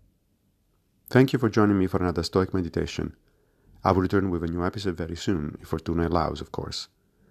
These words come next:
One more thing, if you don't mind. If you like this podcast, please consider supporting it by going to anchor dot F M forward slash Stoic Meditations.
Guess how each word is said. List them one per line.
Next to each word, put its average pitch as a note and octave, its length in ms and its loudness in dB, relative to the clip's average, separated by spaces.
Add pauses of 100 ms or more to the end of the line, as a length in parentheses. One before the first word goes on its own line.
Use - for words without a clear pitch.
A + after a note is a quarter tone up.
(380)
One A#2 140 8
more C3 100 10
thing, A2+ 200 6
if G2 120 -2
you G#2 40 4
don't F#2 140 2
mind. E2 320 -2 (540)
If - 120 -2
you G2+ 60 6
like G#2 160 6
this A2+ 140 -6
podcast, - 480 -6
please G2+ 160 -2
consider G#2 340 -2
supporting F#2+ 440 -2
it D2 220 -8
by E2+ 120 -2
going F2+ 220 2
to E2+ 260 -2
anchor G#2+ 240 0
dot G2+ 320 2 (100)
F - 200 -2
M D2+ 280 0 (440)
forward G2+ 280 2
slash D#2 480 -4
Stoic E2 380 -4
Meditations. E2 720 -4